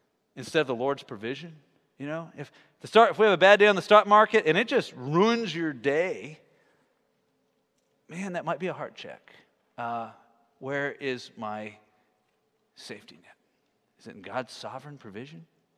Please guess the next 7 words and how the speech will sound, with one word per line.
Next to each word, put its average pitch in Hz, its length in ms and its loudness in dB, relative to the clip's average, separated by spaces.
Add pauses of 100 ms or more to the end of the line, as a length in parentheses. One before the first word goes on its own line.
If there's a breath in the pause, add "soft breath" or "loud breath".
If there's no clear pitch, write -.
(680)
or 110 140 -16
is 107 100 -18
it 107 80 -12
in 104 140 -12
my 101 160 -12
own 95 340 -16
resources? - 720 -20